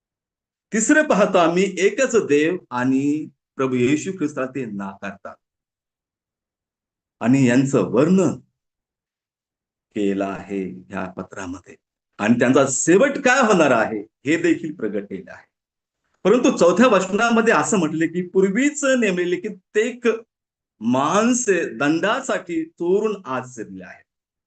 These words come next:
आणि हे देवाच्या मंडळीमध्ये राहतात, राहत आहेत. आणि ह्या व्यक्तीचं, ह्या जे मंडळीमध्ये राहणारे जे लोक आहेत, त्यांचं कॅरेक्टर कायनासोबत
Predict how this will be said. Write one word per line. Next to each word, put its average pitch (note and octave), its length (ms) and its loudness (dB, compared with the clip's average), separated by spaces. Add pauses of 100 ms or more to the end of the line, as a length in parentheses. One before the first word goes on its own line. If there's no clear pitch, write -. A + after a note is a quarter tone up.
(720)
आणि A2+ 200 -2
हे D3 560 -2 (320)
देवाच्या D#3 580 -2
मंडळीमध्ये A2+ 880 -6
राहतात, A#2+ 640 -6 (640)
राहत A2 500 -6
आहेत. F#2 380 -12 (1900)
आणि A#3+ 400 6 (220)
ह्या A#3 320 2
व्यक्तीचं, A3+ 580 4
ह्या F3+ 280 4
जे G#3 260 4
मंडळीमध्ये G3 560 6
राहणारे F3+ 280 4
जे D#3+ 140 2
लोक B2+ 200 2
आहेत, C3 380 -2 (100)
त्यांचं A3 440 -4 (160)
कॅरेक्टर D#3 760 -2 (560)
कायनासोबत A3+ 600 0